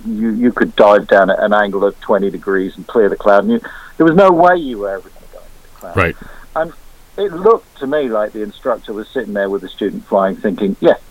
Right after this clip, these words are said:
Speaker 1: no way we're going in this cloud. This is, this is safe enough," which is,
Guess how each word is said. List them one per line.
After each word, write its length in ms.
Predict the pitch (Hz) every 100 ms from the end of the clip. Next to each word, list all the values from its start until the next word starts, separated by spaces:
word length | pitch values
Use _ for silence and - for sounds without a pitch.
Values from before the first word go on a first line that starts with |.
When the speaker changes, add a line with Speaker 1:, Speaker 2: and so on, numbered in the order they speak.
| -
Speaker 1:
no 160 | 98 90
way 160 | 90
we're 120 | 90
going 240 | 85 92 92
in 80 | 92
this 160 | 85
cloud. 260 | - 95 92
This 160 | 104
is, 300 | 104 92 - -
this 180 | 120 -
is 80 | - -
safe 240 | 104 -
enough," 300 | 139 117 -
which 180 | 151 151
is, 140 | 139